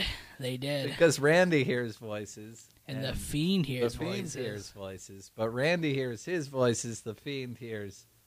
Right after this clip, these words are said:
Speaker 2: Randy's voices, who hears Lana's voices, who hears
Speaker 1: What?
Speaker 2: Vince McMahon in the headset.
Speaker 1: Did you say Lana's voices?
Speaker 2: Talked about the voices. Randy Orton talked about the voices in his head, but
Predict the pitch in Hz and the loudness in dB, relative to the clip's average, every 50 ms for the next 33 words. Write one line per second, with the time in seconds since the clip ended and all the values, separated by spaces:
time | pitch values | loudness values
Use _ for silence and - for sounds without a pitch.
0 | _ _ _ _ _ _ 117 127 147 151 143 135 131 120 113 - - 113 110 110 | _ _ _ _ _ _ 2 4 6 6 6 6 4 2 2 0 -2 -2 0 0
1 | 110 101 - - 110 104 98 98 - - 107 104 101 95 104 104 95 95 95 87 | 0 -2 -4 -10 -12 -14 -14 -16 -16 -16 -14 -14 -12 -12 -12 -10 -10 -10 -10 -12
2 | - - _ _ _ _ _ _ _ _ _ _ _ _ _ _ 101 117 135 143 | -14 -20 _ _ _ _ _ _ _ _ _ _ _ _ _ _ 2 6 8 8
3 | 143 143 135 120 110 98 - - 101 101 104 104 95 - - 101 95 92 87 - | 8 8 6 4 2 2 -2 -4 -4 -2 -2 -2 -4 -8 -10 -12 -12 -12 -14 -18
4 | - - _ _ _ _ _ _ _ _ 107 104 95 104 104 101 92 87 85 82 | -20 -20 _ _ _ _ _ _ _ _ -20 -20 -18 -16 -14 -14 -14 -14 -16 -18
5 | - - - _ _ _ - - 139 - - - - 107 101 - - _ _ _ | -20 -20 -20 _ _ _ -16 -8 -6 -4 -4 -2 -4 -4 -6 -8 -10 _ _ _
6 | _ _ _ _ 123 135 135 120 - 143 135 127 127 127 131 139 143 139 135 131 | _ _ _ _ 0 0 0 0 2 2 2 2 4 4 4 6 6 6 6 4
7 | 123 120 117 110 113 143 147 135 123 - - - 117 107 104 104 104 - - - | 4 4 4 6 6 6 6 6 4 -2 0 2 4 4 4 4 2 -2 -10 -20
8 | - - - - - - - - - _ _ _ _ - - - - 320 254 175 | -20 -20 -20 -20 -20 -20 -20 -20 -20 _ _ _ _ -6 -4 0 0 0 0 0
9 | 131 117 113 - 151 175 175 - - 190 185 190 180 - - 202 202 - - - | -2 -4 -4 0 0 0 0 0 -2 -4 -4 -4 -4 -4 -2 -2 -2 -2 -4 -8
10 | - - - - - - - - 185 170 165 156 156 135 120 120 127 139 151 165 | -12 -20 -20 -18 -14 -4 -4 2 6 6 6 8 6 2 2 4 6 8 8 8
11 | 170 151 - 151 139 - 139 160 190 220 240 254 240 240 220 202 190 180 180 165 | 8 6 4 -2 -2 0 4 6 10 10 10 10 8 10 12 12 12 12 10 8
12 | 156 151 180 160 160 151 - 156 147 139 135 131 120 117 127 139 147 147 147 - | 4 6 8 8 8 8 6 6 4 6 6 4 0 0 2 4 4 4 4 2
13 | 151 131 127 135 131 127 120 127 127 120 - - 127 131 123 117 113 - - - | -2 -2 -2 -2 -4 -2 -4 -6 -8 -8 -4 0 2 4 4 2 2 -4 -12 -20
14 | - - _ _ - 135 139 131 - | -20 -20 _ _ 6 8 8 8 6